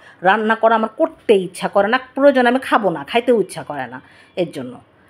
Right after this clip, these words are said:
অনেকে বলবে যে, "রান্না করে না, কিন্তু খাইতে তো পারো।" কিন্তু খাইতেও আমার ইচ্ছা করে না, খাওয়াটাও আমার পছন্দ না। যারা খাই খাই করে, তাদের আমার দেখতেও ইচ্ছা করে না। আর এই যে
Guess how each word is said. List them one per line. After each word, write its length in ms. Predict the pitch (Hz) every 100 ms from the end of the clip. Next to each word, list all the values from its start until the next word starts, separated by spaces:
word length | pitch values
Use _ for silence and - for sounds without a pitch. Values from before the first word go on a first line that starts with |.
| _
অনেকে 240 | 214 233 247
বলবে 260 | 247 233
যে, 80 | 233
"রান্না 260 | 240 240 240
করে 220 | 254 247
না, 140 | 233
কিন্তু 260 | 220 226 233
খাইতে 280 | 269 277 269
তো 120 | 208
পারো।" 260 | 196 165
কিন্তু 200 | 165 196 220
খাইতেও 400 | - 285 277 277
আমার 200 | 240 190
ইচ্ছা 260 | 175 -
করে 220 | 156 156 147
না, 120 | 147
খাওয়াটাও 440 | - 208 190 190
আমার 180 | 190 180
পছন্দ 400 | 170 143 143 139
না। 200 | 131 127 135 _ _ -
যারা 140 | 190
খাই 280 | 196 254 220
খাই 200 | 220 220
করে, 220 | 220 214
তাদের 180 | 208 196
আমার 200 | 196 185
দেখতেও 340 | 214 214 170
ইচ্ছা 260 | 147 - 131
করে 240 | 147 131
না। 160 | 135 - _ _ _ -
আর 120 | 185
এই 160 | 180 175
যে 220 | 190 311